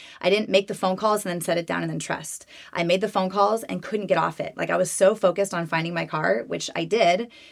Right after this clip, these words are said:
So of course the reward was that energy created this whole experience of I did find my car. However, once I found it and I was able to set it all down, I felt this tightness in my chest. Like, my rib cage was super tight.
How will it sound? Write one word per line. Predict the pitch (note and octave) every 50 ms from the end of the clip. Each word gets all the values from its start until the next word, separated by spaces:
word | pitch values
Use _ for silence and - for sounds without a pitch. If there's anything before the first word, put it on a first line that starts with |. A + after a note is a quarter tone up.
| - _
So | - G3
of | F3 -
course | - G#3 G3+ F#3+ D#3+
the | - F3
reward | E3+ E3 E3+ F#3+ G3+ G#3 G#3 F3
was | E3+ E3 E3 E3+ E3 - - - - - -
that | - F3 E3+ F3
energy | G3 A3 A3 G#3 E3+ F3+ F3+ E3+ E3
created | - - - F#3 F3 F3+ F3+ F#3 G3+ G3 E3+
this | F3 E3 -
whole | F#3 E3+
experience | E3 - - - F3+ F#3+ G3 F#3+ E3+ F3
of | E3+ E3+
I | E3+
did | E3 F#3+ G3 F#3
find | - E3+ E3 D#3
my | D#3+
car. | D#3 - C4 C4 A3 F#3+ F3 F3+ E3+ - - - - - - _ _
However, | - - G#3 F#3 F#3 F#3 F#3 F#3 F#3 F3+ F3 F3 E3+ - - - _ _ _
once | F#3 F3 F#3+ G3+ G3 G3
I | G3+ F#3+
found | F#3 - F3 E3+ F3+ F3+
it | G3 A3 C4 C4 - _ _ _ _ _ _ _ _ _ - -
and | F#3 F#3
I |
was | F#3 E3+ -
able | G3 F#3+ F#3 G3
to | F#3+ F#3+
set | F3+ - F#3 F3+
it | F3
all | F3 F3 F3
down, | E3 F3 E3+ F3+ G3+ G#3+
I | - E3+
felt | D#3 - F#3 F#3
this | - E3+ -
tightness | - - - F#3+ G3 G3+ E3+ D#3+ - - - -
in | - F3+ E3+
my | E3 E3
chest. | D#3+ - - - D#3+ D#3+ - -
Like, | E3 E3
my | E3+ E3 D#3+
rib | E3 D#3 E3+ G3+ A3
cage | G#3+ - F3+ E3 E3 E3 - -
was | D#3 -
super | - - G3 G3+ - A#3
tight. | - - D#3+ E3 F3 G3+ C4+